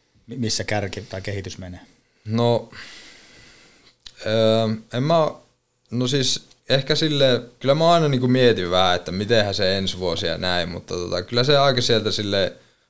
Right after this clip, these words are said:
Speaker 2: luontevasti tuli, tuli ja tota noin, joo, ei, ei mulla ikinä silleen ollut mikään, niinku, että ei just niinku pääsisi tohon seuraavalle.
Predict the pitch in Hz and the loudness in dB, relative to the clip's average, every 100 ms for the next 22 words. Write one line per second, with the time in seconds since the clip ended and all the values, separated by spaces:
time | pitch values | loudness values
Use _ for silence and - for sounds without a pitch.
0 | - 117 113 101 95 90 85 - 98 92 | -2 2 4 2 0 -2 -4 -6 -4 -2
1 | 82 - - 120 113 107 90 82 82 87 | -4 -8 -12 -4 0 0 0 -4 -4 -4
2 | 87 87 85 - _ _ _ _ _ _ | -4 -4 -6 -12 _ _ _ _ _ _
3 | 104 104 95 92 - _ _ _ _ 110 | -2 2 2 -2 -12 _ _ _ _ 0
4 | 120 120 - 113 127 143 147 147 139 117 | 2 0 -4 -2 2 6 4 4 2 2
5 | 120 113 101 92 - - 98 95 85 - | 2 2 2 0 -6 -8 -6 -4 -6 -12
6 | 87 92 - 101 101 - 98 95 90 85 | -16 -16 -10 -6 -6 -2 -2 0 -4 -4
7 | 90 87 - - 95 95 90 - 87 85 | -4 -6 -8 -6 -2 -2 -4 -6 -10 -8
8 | 95 90 92 90 90 92 92 90 87 90 | -2 -2 -2 -6 -4 -4 0 0 -2 -4
9 | 87 87 | -6 -8